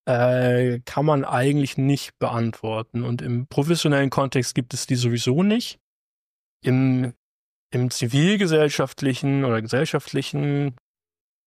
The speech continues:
hat es ganz viel mit, ja, Ethik, Moralvorstellungen, äh, mit der Erinnerungskultur und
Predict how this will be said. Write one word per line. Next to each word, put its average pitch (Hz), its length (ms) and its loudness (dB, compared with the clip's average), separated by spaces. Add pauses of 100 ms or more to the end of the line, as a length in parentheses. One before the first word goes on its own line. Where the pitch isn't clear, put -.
(180)
hat - 220 -2
es - 140 -6
ganz 139 300 0
viel 147 320 2
mit, 135 600 -2 (840)
ja, 117 500 2
Ethik, 135 480 -2
Moralvorstellungen, 131 1700 2 (580)
äh, 120 240 2
mit 120 200 0
der 117 120 4
Erinnerungskultur 131 1300 2
und 113 340 -4